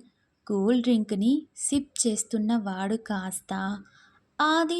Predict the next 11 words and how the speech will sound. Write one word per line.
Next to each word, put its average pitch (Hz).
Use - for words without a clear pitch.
మాటలు 220
వినగానే 196
ఒక్కసారి 220
రాహుల్కి 208
పొరబోయి 269
దగ్గడం 196
స్టార్ట్ 285
చేశాడు. 240
అప్పుడే, 262
"ఆది, 214
నువ్వు 285